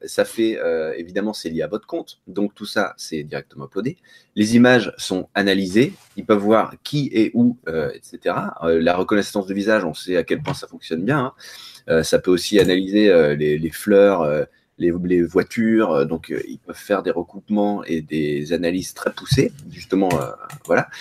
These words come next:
Et donc, vous donnez automatiquement vos photos, elles sont, euh, automatiquement, euh, analysées et, euh, il y a des recoupements, euh, assez puissants qui sont faits.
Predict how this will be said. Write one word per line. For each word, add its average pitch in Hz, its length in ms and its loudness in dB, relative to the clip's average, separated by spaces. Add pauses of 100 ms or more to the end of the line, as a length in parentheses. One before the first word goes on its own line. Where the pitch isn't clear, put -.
(560)
Et 95 60 6
donc, 120 160 6
vous 120 100 6
donnez 139 220 8
automatiquement 139 640 4
vos 117 100 -2
photos, 117 460 2 (180)
elles 107 100 -2
sont, 107 220 -2
euh, 95 200 4
automatiquement, 123 840 0
euh, 90 240 -4
analysées 101 680 -2 (100)
et, 117 220 0
euh, 90 220 2
il 80 60 -2
y 78 40 -2
a 80 40 -4
des 82 100 0
recoupements, 104 720 -2
euh, 76 160 -4 (400)
assez - 240 -8
puissants - 340 -10
qui - 120 -18
sont - 140 -10
faits. - 260 -8